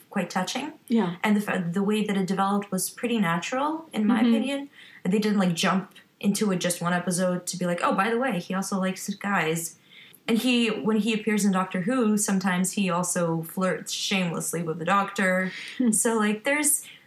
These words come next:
Speaker 1: there's a lot of things going on, and of course, there's this famous scene where he is, you know, back in, and during the war period, he's dancing with another male officer.
Speaker 2: Yeah.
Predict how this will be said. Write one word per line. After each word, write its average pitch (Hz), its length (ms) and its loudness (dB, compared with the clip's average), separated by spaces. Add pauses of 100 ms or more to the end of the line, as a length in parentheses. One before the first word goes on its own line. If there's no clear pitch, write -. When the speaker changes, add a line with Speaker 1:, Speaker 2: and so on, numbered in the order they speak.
(140)
Speaker 1:
there's 254 200 2
a 233 40 2
lot 214 160 2
of 208 80 0
things 202 220 2
going 190 260 2
on, 214 160 4
and 202 80 4
of 185 100 -2
course, 190 280 0
there's 175 260 2
this - 440 -2
famous 190 300 2
scene 180 280 0
where 175 100 0
he 185 500 0
is, - 320 -2
you - 80 -8
know, 170 140 0
back 170 320 0
in, 160 380 -2 (400)
and 190 120 0
during 165 260 0
the 170 60 0
war 170 300 0
period, 165 440 -2
he's 165 220 -4
dancing 160 460 -2
with 160 160 -2
another 160 300 -2
male 160 200 -2
officer. 262 640 -4 (180)
Speaker 2:
Yeah. 214 320 4